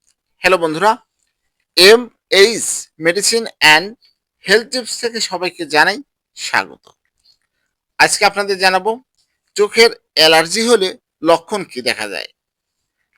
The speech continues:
চোখ চুলকায়, পানি পড়ে, লাল ভাব থাকে, অর্থাৎ চোখ লাল ভাব থাকে। সকালে ঘুম থেকে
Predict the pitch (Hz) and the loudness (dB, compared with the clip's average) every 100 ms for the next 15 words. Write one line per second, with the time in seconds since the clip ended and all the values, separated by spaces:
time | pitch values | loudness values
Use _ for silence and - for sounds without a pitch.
0 | _ _ 202 196 - 196 185 196 196 247 | _ _ -2 -2 -4 -6 -4 -2 -2 -4
1 | _ _ _ 165 170 156 170 185 254 _ | _ _ _ 2 2 2 -2 -4 -8 _
2 | _ _ _ _ _ _ 143 151 151 143 | _ _ _ _ _ _ 2 4 4 2
3 | 170 - 226 190 185 - 147 160 - 165 | -2 -2 -8 -8 -10 -12 -14 -12 -6 -6
4 | - 160 147 143 165 - 175 185 202 _ | -2 2 2 2 -2 -4 -10 -8 -10 _
5 | _ _ _ - 160 170 160 147 160 180 | _ _ _ -8 0 2 2 0 -8 -8
6 | 180 | -8